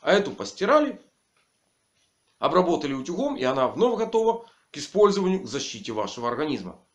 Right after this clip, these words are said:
Но маска не единственный способ защитить ваш организм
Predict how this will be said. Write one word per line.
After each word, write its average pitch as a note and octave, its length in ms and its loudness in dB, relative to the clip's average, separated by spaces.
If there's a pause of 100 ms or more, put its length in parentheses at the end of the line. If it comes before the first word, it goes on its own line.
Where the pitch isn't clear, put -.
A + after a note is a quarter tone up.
(300)
Но - 360 -8 (340)
маска G3 540 -2 (160)
не D4 240 0
единственный E3 560 -2
способ G2+ 500 -8 (300)
защитить F3 580 -4
ваш C3 260 0
организм F#3+ 580 -2